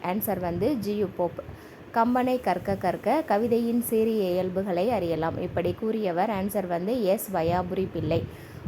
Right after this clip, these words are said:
பொறுத்துக பார்க்கலாம். ஆசாரக்கோவை. ஆன்சர் வந்து பெருவாயின் முள்ளியார். கார் நாற்பது பார்த்தீங்கன்னா கண்ணன் கூத்தனார்.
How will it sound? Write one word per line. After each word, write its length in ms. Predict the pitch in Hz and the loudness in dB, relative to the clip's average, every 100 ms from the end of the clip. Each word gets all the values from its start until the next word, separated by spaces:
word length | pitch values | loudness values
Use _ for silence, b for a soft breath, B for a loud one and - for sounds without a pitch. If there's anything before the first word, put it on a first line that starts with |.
| - | -2
பொறுத்துக 440 | 233 233 240 233 214 | 0 2 0 0 2
பார்க்கலாம். 580 | 185 175 165 185 294 - | 0 0 2 2 2 2
ஆசாரக்கோவை. 1000 | 180 202 - 214 208 202 180 160 190 381 B B B B - | 2 2 2 0 0 0 0 2 2 0 B B B B -2
ஆன்சர் 380 | 208 233 214 | 0 0 0
வந்து 380 | 190 175 190 339 226 | -2 0 2 2 2
பெருவாயின் 680 | 208 226 220 190 185 196 185 | 2 2 2 2 2 0 -2
முள்ளியார். 360 | 180 165 160 - B B B - | -2 0 0 -2 B B B 2
கார் 260 | 226 240 | 4 6
நாற்பது 500 | 247 202 202 185 185 180 | 4 0 0 0 0 0
பார்த்தீங்கன்னா 500 | 170 165 170 202 185 | -2 -2 0 0 0
கண்ணன் 420 | 208 180 202 220 196 | 0 0 0 -2 -4
கூத்தனார். 400 | 180 170 165 | -2 -2 0